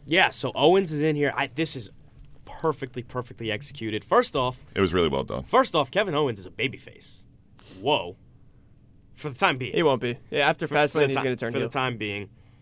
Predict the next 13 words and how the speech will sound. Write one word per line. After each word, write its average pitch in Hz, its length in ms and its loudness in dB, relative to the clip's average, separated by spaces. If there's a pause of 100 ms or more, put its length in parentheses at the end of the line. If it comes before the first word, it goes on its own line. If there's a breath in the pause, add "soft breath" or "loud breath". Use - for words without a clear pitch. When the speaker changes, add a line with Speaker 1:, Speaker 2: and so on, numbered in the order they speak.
(640 soft breath)
Speaker 1:
Daniel 175 320 6
Bryan, 127 680 2 (640)
during 139 300 0
that 117 160 0
entire 120 760 -6
segment, 92 560 -6 (480)
Speaker 2:
Stared - 420 0 (140)
Speaker 1:
didn't - 20 2
Speaker 2:
at 76 100 2
him. 78 60 0
Speaker 1:
say 110 600 -2
a 113 80 -2
word 98 720 -8